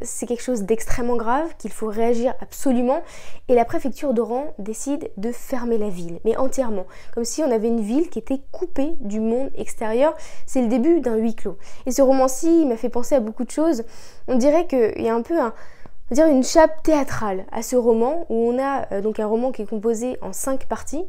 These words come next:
comme les cinq actes de la tragédie classique, mais aussi un huis clos, euh, qui est installé,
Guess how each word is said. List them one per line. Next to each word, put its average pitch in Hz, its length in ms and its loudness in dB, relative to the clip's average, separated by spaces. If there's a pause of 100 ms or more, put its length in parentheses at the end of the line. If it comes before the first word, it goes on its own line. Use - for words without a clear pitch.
(260)
comme 349 260 6
les 202 120 -4
cinq 233 300 -4
actes 269 340 0
de 202 160 -2
la 202 100 -2
tragédie 220 440 -2
classique, 311 440 -2 (240)
mais 269 60 0
aussi 294 240 2
un 294 80 2
huis 269 200 4
clos, 262 340 -6
euh, 208 120 -4
qui 233 140 -4
est - 20 -4
installé, 220 480 -6